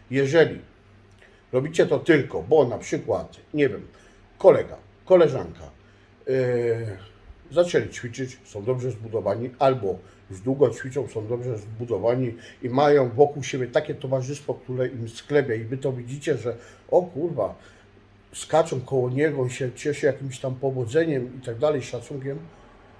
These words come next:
i tylko robicie to po to, albo po to, żeby się komuś przypodobać, nie wiem, kobiecie, swojemu facetowi, ponieważ ostatnio nawet napisał do mnie facet, y,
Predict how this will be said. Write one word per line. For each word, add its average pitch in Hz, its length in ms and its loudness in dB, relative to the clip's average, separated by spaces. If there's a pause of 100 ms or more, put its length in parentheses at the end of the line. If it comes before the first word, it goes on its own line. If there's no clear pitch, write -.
(380)
i 135 60 -12
tylko 202 340 2
robicie 156 340 0
to 139 120 -4
po 147 280 4
to, 143 380 2
albo 131 260 2
po 156 180 0
to, 147 140 -4
żeby 127 180 -6
się - 120 -12
komuś 131 260 -6
przypodobać, 135 680 0
nie 131 120 -4
wiem, 104 160 -8 (140)
kobiecie, 135 560 0 (500)
swojemu 113 400 0
facetowi, 156 600 6 (640)
ponieważ 131 380 0
ostatnio 143 360 0
nawet 139 260 2
napisał 131 360 -4
do 135 100 -6
mnie 139 180 -2
facet, 147 500 0 (640)
y, 131 400 0